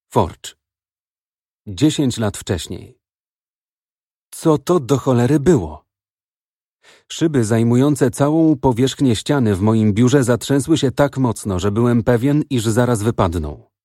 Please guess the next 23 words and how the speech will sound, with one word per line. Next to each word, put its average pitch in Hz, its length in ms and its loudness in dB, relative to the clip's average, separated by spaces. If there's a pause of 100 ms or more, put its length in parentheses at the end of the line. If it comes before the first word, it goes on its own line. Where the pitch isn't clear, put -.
(560)
Wyskoczyłem 117 600 -2
zza 98 320 -4
biurka 117 480 -2
i 123 200 0
podbiegłem 120 640 0
do 120 120 0
okna 127 300 -2
w - 60 -8
samą 123 320 0
porę, 104 320 0
by 101 140 -2
zobaczyć 113 500 -2
kulę 160 440 2
ognia 95 440 -2 (260)
unoszącą 147 640 2
się 143 120 -2
nad 120 200 0
wodą 135 400 2
w - 80 -12
połowie 123 360 2
drogi 120 340 2
między 110 320 2
wyspą 123 440 0